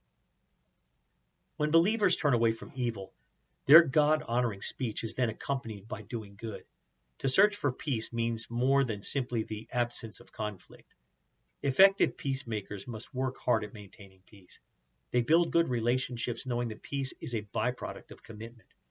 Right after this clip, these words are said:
They anticipate problems and they deal with them before they even happen. When conflicts arise, peacemakers bring them into the open and deal with them before they even grow unmanageable.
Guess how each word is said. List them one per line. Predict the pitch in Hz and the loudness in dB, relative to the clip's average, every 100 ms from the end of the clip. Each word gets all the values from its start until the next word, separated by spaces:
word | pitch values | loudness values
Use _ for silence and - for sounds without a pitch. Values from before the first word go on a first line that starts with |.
| _ _ | _ _
They | 131 120 | 2 4
anticipate | 110 151 - 127 135 135 | 0 0 0 0 -2 0
problems | 123 120 120 113 | -2 0 -2 -6
and | - 123 | -4 -2
they | 110 | -2
deal | 110 151 | 0 0
with | 156 143 | 2 -2
them | 147 | -2
before | 135 131 127 | -2 -2 -2
they | |
even | 131 123 117 | -4 -4 -4
happen. | 127 - - _ _ _ _ _ _ _ | -6 -10 -16 _ _ _ _ _ _ _
When | - 135 | 2 2
conflicts | 135 185 185 151 135 | 2 -2 0 0 2
arise, | 117 110 104 95 - _ _ - | 0 0 -2 -4 -10 _ _ -4
peacemakers | 175 170 131 120 123 113 | -2 0 0 0 0 -2
bring | - 127 131 | 0 0 2
them | 127 123 | 2 0
into | - 135 131 | -2 -4 -2
the | 117 117 | -2 -2
open | 110 107 110 | -4 -4 -6
and | 120 113 101 | -6 -10 -6
deal | 123 127 | -2 0
with | 120 113 | 0 -2
them | 117 104 | -8 -6
before | 98 - 117 | -10 -4 -4
they | 110 - | -4 -8
even | 120 110 104 | -8 -8 -10
grow | 101 98 - | -8 -8 -10
unmanageable. | 101 95 92 87 85 - _ | -16 -16 -20 -20 -20 -20 _